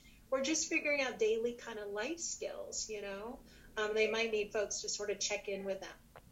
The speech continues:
Our housing is a couple different things. So we have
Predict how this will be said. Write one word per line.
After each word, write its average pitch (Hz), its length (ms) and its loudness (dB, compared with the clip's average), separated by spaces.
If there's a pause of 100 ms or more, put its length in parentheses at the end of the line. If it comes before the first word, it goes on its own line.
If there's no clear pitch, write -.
(500)
Our 370 380 2
housing 220 560 0 (380)
is 226 100 6
a 240 60 4
couple 262 300 0
different 220 420 -2
things. - 280 -6
So 208 460 6
we 277 220 2 (100)
have 214 480 0